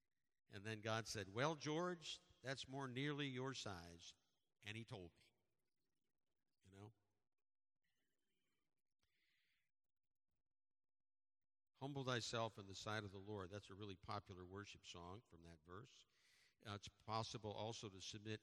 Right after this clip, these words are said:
outwardly but not be humbled inwardly. Like the little girl in church sitting next to her father, and she stood up in the pew, and he said, "Sit down." She sat down, but she got up.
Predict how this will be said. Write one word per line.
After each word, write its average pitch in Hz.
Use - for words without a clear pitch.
outwardly 110
but 95
not 101
be 98
humbled 98
inwardly. 107
Like 104
the 113
little 107
girl 113
in 98
church 120
sitting 104
next 107
to 110
her 98
father, 107
and 95
she 101
stood 110
up 107
in 107
the 101
pew, 120
and 110
he 104
said, 101
"Sit -
down." 165
She 104
sat 95
down, 87
but 85
she -
got 101
up. 190